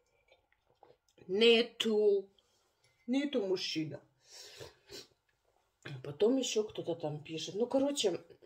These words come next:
тётки взрослые, взрослые в возрасте тётки, да. И они вот говорят там, типа, там: «А, в Бога надо верить», а не всякое, да.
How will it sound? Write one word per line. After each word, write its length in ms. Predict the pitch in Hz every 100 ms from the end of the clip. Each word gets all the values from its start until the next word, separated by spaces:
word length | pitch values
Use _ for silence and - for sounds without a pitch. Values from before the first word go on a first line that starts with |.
| - _ _ 208
тётки 320 | 269 285 -
взрослые, 840 | 190 175 214 285 - 247 165 123 127 - 165
взрослые 680 | 170 180 240 254 170 143
в 40 | 139
возрасте 520 | 196 220 175 175 165
тётки, 420 | - 233 262 -
да. 340 | 147 151 175 240 - _ _ _ _ _ _ _ - - _ - - - - -
И 100 | 175
они 420 | 196 208 233 233
вот 200 | 190 180
говорят 640 | 165 190 190 202 226 220 -
там, 260 | 175 156 151
типа, 500 | 185 170 160 147 151 - _ _ _ _ _ _
там: 320 | 185 170 160 - - - _ _ _ _ _ -
«А, 340 | 226 311 330
в 180 | 285 180
Бога 640 | 170 175 285 320 330 247 294
надо 360 | 277 262 247
верить», 920 | 240 214 233 233 233 214 190 160 143 -
а 120 | 170
не 160 | 202 196
всякое, 600 | 196 220 208 208 180 156
да. 280 | 151 170 202